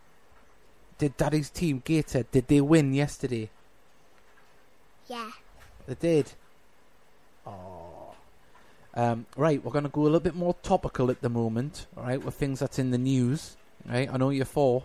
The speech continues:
Speaker 1: and you like to watch the news. Is Brexit worth it? Yes or no?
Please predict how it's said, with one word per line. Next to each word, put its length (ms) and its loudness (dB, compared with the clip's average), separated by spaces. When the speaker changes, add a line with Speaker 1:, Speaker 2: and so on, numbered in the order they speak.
Speaker 1:
and 120 -6
you 120 2
like 200 0
to 240 0
watch 280 -4
the 60 -4
news. 280 -2
Is 180 0
Brexit 560 2
worth 380 4
it? 180 2
Yes 280 0
or 80 4
no? 280 0